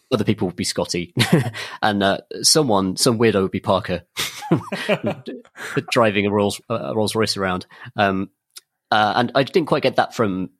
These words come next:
uh, other shows. Like Stingray was good fun. Captain Scarlet, the fact that he was invincible <laughs> kind of took a lot of the, a lot of the threat and tension out of the show.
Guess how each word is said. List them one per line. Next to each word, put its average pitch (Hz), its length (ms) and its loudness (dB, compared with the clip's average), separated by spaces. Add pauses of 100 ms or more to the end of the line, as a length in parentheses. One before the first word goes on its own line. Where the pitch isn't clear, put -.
(140)
uh, 87 360 2
other 101 140 0
shows. 92 260 -2
Like - 260 -6 (120)
Stingray 110 360 0
was 90 140 -4
good 104 120 -6
fun. 87 260 0 (300)
Captain 160 240 0
Scarlet, 120 400 4
the 113 60 -4
fact - 220 0
that - 80 -4
he 107 100 -2
was 101 140 -2
invincible - 460 -4
<laughs> - 160 -10
kind 101 160 -2
of 95 60 -10
took - 260 -4
a - 40 -10
lot 107 100 -4
of - 60 -14
the, - 600 -4
a 123 60 4
lot 120 100 2
of - 120 -12
the 117 60 -2
threat - 400 0
and 113 120 -4
tension 117 420 -2
out 107 120 2
of - 60 -14
the 127 80 0
show. 117 280 4